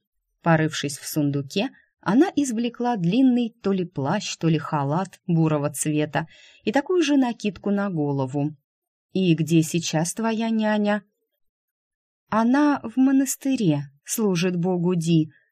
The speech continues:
Отшельницы живут в горах», объяснила девушка. Няня всё надеялась, что мне удастся сбежать из дворца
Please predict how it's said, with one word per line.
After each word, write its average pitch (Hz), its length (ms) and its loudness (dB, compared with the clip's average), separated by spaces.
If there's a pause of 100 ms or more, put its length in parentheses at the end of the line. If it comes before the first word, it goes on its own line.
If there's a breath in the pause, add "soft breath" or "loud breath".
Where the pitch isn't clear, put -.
(100)
Отшельницы 170 760 2
живут 170 340 -2
в 160 60 -2
горах», 170 560 -2 (320)
объяснила 160 720 0
девушка. 156 640 -2 (500)
Няня 170 360 2
всё 170 220 -2
надеялась, 156 680 2
что - 200 -2
мне 160 200 6
удастся 160 480 0
сбежать 156 460 -2
из 160 100 -2
дворца 156 600 -4